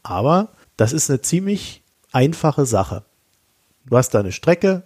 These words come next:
du hast, äh, die geht von A nach B und von B nach A.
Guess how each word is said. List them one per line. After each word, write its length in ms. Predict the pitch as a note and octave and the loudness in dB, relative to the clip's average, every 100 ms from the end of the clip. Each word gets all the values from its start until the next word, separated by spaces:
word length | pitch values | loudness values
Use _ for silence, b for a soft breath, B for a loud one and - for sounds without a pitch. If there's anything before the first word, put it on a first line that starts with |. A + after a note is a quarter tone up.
| - | -2
du 120 | A#2+ | 0
hast, 280 | A#2 - - | 0 -2 -4
äh, 220 | A2+ A2 | -4 -4
die 120 | G#2+ | -4
geht 180 | A2 G#2+ | -4 -4
von 140 | A2+ | -6
A 200 | G#2 B2+ C3+ | 0 0 2
nach 140 | G2 | -2
B 280 | - E3+ A3+ | 0 2 0
und 140 | D3 | -4
von 240 | - C3 A#2 | -8 -6 0
B 160 | G#2+ | 0
nach 180 | G2+ F#2+ | -2 -8
A. 240 | - F2+ | -8 -10